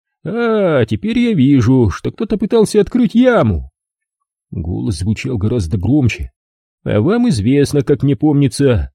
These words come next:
что открывать яму нельзя». Молчание.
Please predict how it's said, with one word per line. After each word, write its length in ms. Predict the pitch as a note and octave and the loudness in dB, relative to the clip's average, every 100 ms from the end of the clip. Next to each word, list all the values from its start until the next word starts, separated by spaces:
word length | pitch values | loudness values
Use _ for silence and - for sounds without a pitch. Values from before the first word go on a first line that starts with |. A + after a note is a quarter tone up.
| _ _ | _ _
что 200 | - C#3 | -10 -4
открывать 460 | G3 - B3 B3+ - | -2 -2 0 0 2
яму 400 | A#3 D#3 D2+ C2 | 2 2 0 -4
нельзя». 680 | G2 A3 G#3+ C#4 E3+ C#2+ C2 _ _ _ _ _ _ - | -2 0 2 2 0 -2 -10 _ _ _ _ _ _ -8
Молчание. 880 | F2+ F#2+ F#2 - B2 C3 E2 C2+ | -4 -2 -4 -2 -2 0 -2 -6